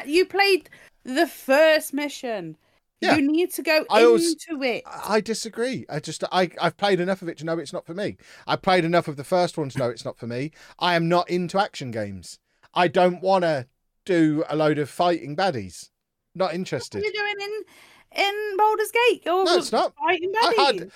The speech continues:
Speaker 2: I hardly ever fight. My character can't fight.
Speaker 1: Are
Speaker 2: My
Speaker 1: you, are you
Speaker 2: character
Speaker 1: a, what, what character are you? Are you a bard? Do you sing
Speaker 2: I'm
Speaker 1: your
Speaker 2: a
Speaker 1: way through things?
Speaker 2: I, I did play as a bard for a little while and really enjoyed it,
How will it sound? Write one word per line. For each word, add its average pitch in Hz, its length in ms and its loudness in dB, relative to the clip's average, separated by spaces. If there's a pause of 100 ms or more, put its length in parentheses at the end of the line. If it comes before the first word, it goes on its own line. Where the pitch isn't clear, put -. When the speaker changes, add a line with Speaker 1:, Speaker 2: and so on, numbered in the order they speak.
(140)
Speaker 2:
I 220 220 4
hardly 202 500 0
ever 185 220 0
fight. 113 260 -2
My 185 160 -2
character 202 460 0
can't 180 340 -2
fight. 98 280 -8 (840)
Speaker 1:
Are 240 60 2
Speaker 2:
My 262 100 6
Speaker 1:
you, 294 80 4
are - 200 6
you 349 100 4
Speaker 2:
character - 340 6
Speaker 1:
a, - 20 -18 (300)
what, 339 260 4
what 339 140 0
character 330 380 -2
are 294 100 0
you? - 120 -4
Are 226 80 2
you 262 220 0
a 262 60 -2
bard? 208 600 2
Do 214 80 -12
you 226 120 -4
sing 277 280 -2
Speaker 2:
I'm - 100 4
Speaker 1:
your 156 180 6
Speaker 2:
a - 20 0
Speaker 1:
way 185 280 -6
through 180 200 -12
things? 180 460 -14
Speaker 2:
I, 165 100 0 (180)
I 143 160 0
did 165 400 0
play 139 260 0
as 117 100 -4
a - 20 -12
bard 131 360 -2
for 139 100 -2
a - 20 2
little 127 180 -2
while 139 220 2
and 135 100 -4
really 139 240 -2
enjoyed 123 360 -2
it, 98 160 0